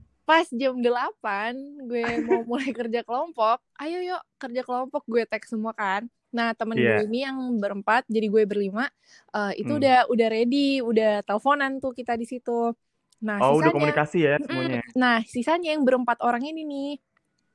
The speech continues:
Speaker 1: dia nggak ada kabar berempat ini. Terus kayak, ya udah, akhirnya gue tungguin kan. Kita tetep
Speaker 2: <laughs>
Speaker 1: ngerjain gitu.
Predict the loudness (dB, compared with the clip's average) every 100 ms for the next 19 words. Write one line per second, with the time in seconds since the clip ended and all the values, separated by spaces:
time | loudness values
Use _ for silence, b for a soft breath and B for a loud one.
0 | _ -4 2 2 6 4 4 0 -2 2
1 | 0 0 -6 -10 -10 -12 -12 -14 -12 -12
2 | -8 -8 -10 B B B _ -6 -4 -2
3 | 2 4 6 4 0 -2 -6 _ _ _
4 | -4 -4 -2 -4 -4 -4 -4 -4 -6 -14
5 | _ _ -6 -6 -4 -6 -4 -4 -4 -4
6 | -4 0 0 0 -2 -2